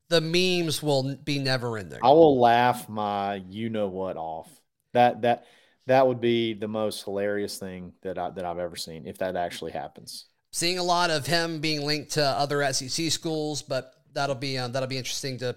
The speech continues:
Speaker 1: to see.
Speaker 2: If
Speaker 1: I'm so afraid to, like, say stuff 'cause I don't have time to re-, uh, re-record this tonight, so
Speaker 2: Yeah.
Speaker 1: I'm purposely leaving it vague.
Speaker 2: Yeah.
Speaker 1: So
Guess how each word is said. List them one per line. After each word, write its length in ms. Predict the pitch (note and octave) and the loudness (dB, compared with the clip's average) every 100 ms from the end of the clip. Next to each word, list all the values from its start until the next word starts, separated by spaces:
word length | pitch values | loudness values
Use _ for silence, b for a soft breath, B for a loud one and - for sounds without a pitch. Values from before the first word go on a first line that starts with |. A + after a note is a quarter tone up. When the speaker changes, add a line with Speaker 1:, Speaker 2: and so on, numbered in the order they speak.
| _ | _
Speaker 1:
to 80 | C3+ | -4
see. 180 | - C#3+ | 8 8
Speaker 2:
If 200 | B2+ B2 B B - | 8 0 B B -2
Speaker 1:
I'm 100 | F3+ | 4
so 220 | A#3 C4 | 8 10
afraid 440 | - - F#3+ F#3+ | 8 4 4 4
to, 80 | G3 | 4
like, 180 | E3+ C#3+ | 4 4
say 220 | E3+ E3 | 4 4
stuff 280 | - D3 B2+ | 4 2 4
'cause 140 | D#3 | 4
I 60 | D3 | 6
don't 120 | D3+ | 6
have 120 | D3 | 4
time 160 | D3+ D3 | 2 0
to 80 | B2+ | 0
re-, 160 | D3 | 0
uh, 340 | D3 C#3 C3+ B2 | 0 0 0 2
re-record 440 | C#3+ B2+ - C#3 | 0 -2 -2 -2
this 120 | B2 | -4
tonight, 300 | - B2+ B2 | -4 -4 0
so 80 | C3 | 2
Speaker 2:
Yeah. 40 | C#3 | 2
Speaker 1:
I'm 60 | |
purposely 300 | E3 D#3 D3+ | 2 2 0
leaving 220 | D3+ C#3 | -2 -2
it 60 | B2 | -2
vague. 120 | D3 | 0
Speaker 2:
Yeah. 60 | C#3 | 4
Speaker 1:
So 180 | F3 | 2